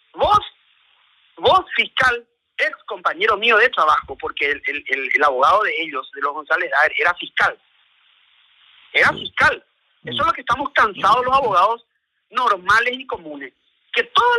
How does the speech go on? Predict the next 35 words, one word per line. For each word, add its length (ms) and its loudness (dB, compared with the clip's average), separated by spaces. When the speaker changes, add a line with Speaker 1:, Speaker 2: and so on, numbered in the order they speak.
Speaker 1:
los, 100 0
los, 100 0
los, 140 0
los, 180 -2
los, 200 -2
los 200 0
abogados 580 2
que, 220 -6
que 200 -4
hay 200 0
nuevos 400 0
ahora 360 4
que 100 -4
se 140 -8
creen 280 0
las 160 -2
vacas 320 -2
sagradas 460 2
del 160 2
derecho, 420 -4
y 60 -8
no 140 -10
tengo 200 -8
ningún 220 -16
problema 360 0
en 60 -2
decirte, 460 -2
Preda, 680 2
abogado 340 0
de 60 -12
Zacarías 380 0
Irún 320 -2
y 120 -2
otros 260 -2
bandidos, 480 2